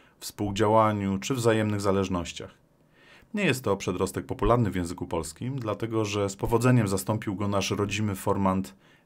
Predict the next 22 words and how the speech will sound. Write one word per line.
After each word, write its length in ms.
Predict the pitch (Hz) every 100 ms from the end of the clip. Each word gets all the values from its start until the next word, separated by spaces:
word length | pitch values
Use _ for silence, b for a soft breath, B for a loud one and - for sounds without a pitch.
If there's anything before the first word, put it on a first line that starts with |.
| -
między, 640 | 98 98 87 80 76 - _ b b b
tak 140 | - 92
jak 120 | 90
na 100 | 92
przykład 380 | - 92 92 92
w 40 |
słowie 280 | - 90 92
międzynarodowy. 920 | 95 101 101 98 95 92 90 87 78 - _ _ b b b b b b
Ale 160 | 143 147
wciąż 260 | 147 143
istnieją 340 | 113 - 107 95
w 40 |
języku 300 | 92 90 -
polskim 360 | - 127 - 87
takie 240 | 87 -
wyrazy 380 | 101 87 90 101
jak 260 | 87 - - _
internet, 760 | 92 90 - 101 120 131 131 - _ b b b b
interakcja 840 | 101 95 90 90 113 - - 120 127 - b b b b b
czy 160 | -
relacje 600 | 147 104 95 - - 101
interpersonalne. 1040 | 95 95 92 - 110 117 139 90 80 82